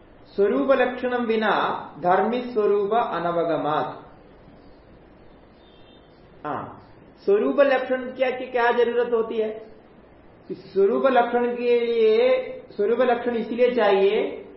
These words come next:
धर्मी का स्वरूप जानने के लिए। तटस्थ लक्षण से कभी द्रव्य का स्वरूप नहीं जान पड़ता है।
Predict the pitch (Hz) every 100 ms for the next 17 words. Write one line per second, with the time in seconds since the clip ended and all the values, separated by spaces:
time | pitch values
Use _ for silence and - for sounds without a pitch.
0 | - - 139 135 180 202 220 247 262 254
1 | 247 247 247 208 233 226 185 151 143 -
2 | - - - - - - - - - 196
3 | 202 240 247 269 247 240 - 240 233 -
4 | 240 247 247 254 214 208 233 233 185 202
5 | - 233 233 226 226 220 202 202 220 180
6 | 175 196 196 190 180 - - - 107 104